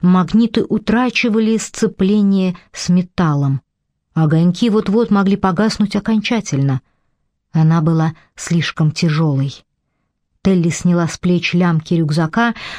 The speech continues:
она готова была бросить его. Но как она выживет без всего, что лежит в рюкзаке?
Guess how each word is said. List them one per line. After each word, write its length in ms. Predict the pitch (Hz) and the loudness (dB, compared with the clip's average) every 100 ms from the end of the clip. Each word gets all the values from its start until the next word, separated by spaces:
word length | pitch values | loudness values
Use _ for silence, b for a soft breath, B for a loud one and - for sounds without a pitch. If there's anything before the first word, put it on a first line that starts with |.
| B | B
она 220 | 208 220 | 2 4
готова 380 | 196 190 214 196 | 2 2 2 2
была 260 | 185 185 | 2 2
бросить 580 | 175 170 233 185 156 156 | 2 2 2 0 -4 -2
его. 360 | 160 151 151 127 _ _ _ _ _ _ _ _ | 0 2 0 -2 _ _ _ _ _ _ _ _
Но 200 | 160 156 | 0 0
как 340 | 156 160 160 190 | 0 -2 -2 0
она 220 | 185 202 | 0 0
выживет 460 | 202 277 185 160 143 | 0 0 0 0 -2
без 160 | 139 | -4
всего, 360 | - - 208 185 | -4 -2 0 -2
что 200 | - 175 | -2 -2
лежит 340 | 180 190 196 | 0 0 -2
в 40 | 160 | 0
рюкзаке? 640 | 180 160 233 - 151 | 0 0 -2 -2 -2